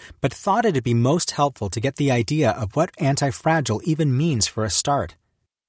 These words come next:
The man is an infinite well of wise quotes and profound insights, but they're not for the lightheaded. What I liked about the summary on Blinkist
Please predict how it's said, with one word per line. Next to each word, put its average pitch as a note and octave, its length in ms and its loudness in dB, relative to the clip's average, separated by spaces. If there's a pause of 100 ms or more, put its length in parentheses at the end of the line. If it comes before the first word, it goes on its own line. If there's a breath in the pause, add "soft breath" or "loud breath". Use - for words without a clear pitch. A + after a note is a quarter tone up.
(400)
The C#3+ 80 0
man G3 320 0
is C3+ 160 -4
an B2 140 0
infinite F3 500 0
well A2 280 -2
of F#2 120 -4
wise A2 320 0
quotes F#2+ 380 -4
and - 180 -10
profound C#3+ 440 0
insights, C3 520 0 (280 loud breath)
but - 140 -6
they're E3 100 4
not F3 280 2
for C#3+ 100 -2
the A#2+ 120 0
lightheaded. G2+ 540 0 (720)
What F3+ 140 -2
I A#3+ 100 2
liked D3 260 0
about B2 240 0
the A2 100 -4
summary A2+ 480 0
on G#2 160 -4
Blinkist C3 520 -4